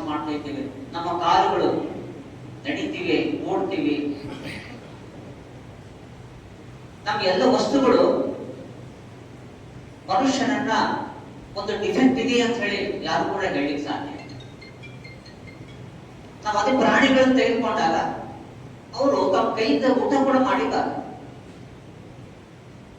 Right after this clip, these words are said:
ಪಕ್ಷಿಗಳು ತೆಗೆದುಕೊಂಡಾಗ ಅವ್ರಿಗೆ ಎಲ್ಲಿ ಮನೆ ಕೂಡ ಇಲ್ಲ, ಮನೆ ಕೂಡ ಕಟ್ಲಿಕ್ಕೆ ಅವ್ರಿಗೆ ಸಾಧ್ಯ ಇಲ್ಲ. ಕೇವಲ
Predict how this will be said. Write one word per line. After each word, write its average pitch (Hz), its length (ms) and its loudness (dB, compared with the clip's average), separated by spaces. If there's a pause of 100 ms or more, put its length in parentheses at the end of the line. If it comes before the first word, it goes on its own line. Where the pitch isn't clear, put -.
(200)
ಪಕ್ಷಿಗಳು 277 500 4
ತೆಗೆದುಕೊಂಡಾಗ 247 640 2 (440)
ಅವ್ರಿಗೆ - 240 4
ಎಲ್ಲಿ - 300 2
ಮನೆ - 280 2
ಕೂಡ 285 140 4
ಇಲ್ಲ, 269 300 2 (2250)
ಮನೆ 285 140 2
ಕೂಡ 277 140 2
ಕಟ್ಲಿಕ್ಕೆ 247 480 2
ಅವ್ರಿಗೆ 233 160 2
ಸಾಧ್ಯ - 320 -2
ಇಲ್ಲ. 165 180 -4 (440)
ಕೇವಲ 233 240 -2